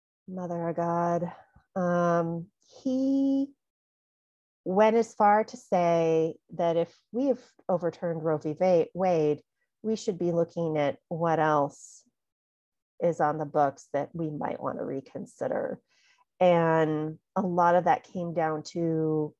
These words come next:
mainly same-sex marriage and same-sex relationships.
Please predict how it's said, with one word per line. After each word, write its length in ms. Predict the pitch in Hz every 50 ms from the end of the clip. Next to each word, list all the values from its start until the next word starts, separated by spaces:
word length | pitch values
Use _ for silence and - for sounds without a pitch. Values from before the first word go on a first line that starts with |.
| _ -
mainly 440 | 170 170 165 165 165 160 156 143 143
same-sex 600 | - 151 143 139 151 - - 156 - - - _ -
marriage 520 | 160 156 156 170 196 214 226 226 226 - -
and 160 | 165 160 156
same-sex 680 | - - 131 135 151 - - 156 143 - - - - - -
relationships. 920 | 170 160 139 139 - - - - - - - - - - _ - _ -